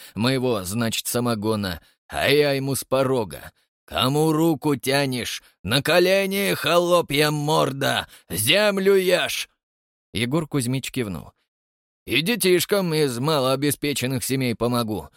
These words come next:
М, покупкой-то. А? Как думаешь, Андрей?» Кафе оказалось за усадьбой.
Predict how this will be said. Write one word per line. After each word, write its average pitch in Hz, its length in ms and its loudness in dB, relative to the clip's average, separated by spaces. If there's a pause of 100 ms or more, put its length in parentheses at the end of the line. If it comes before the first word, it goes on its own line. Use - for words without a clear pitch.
(200)
М, 156 300 -8
покупкой-то. 90 920 -2 (380)
А? 196 300 4 (220)
Как 190 260 2
думаешь, 135 420 0
Андрей?» 156 480 0 (880)
Кафе 208 380 0
оказалось 123 560 0
за 107 160 -2
усадьбой. 76 680 -6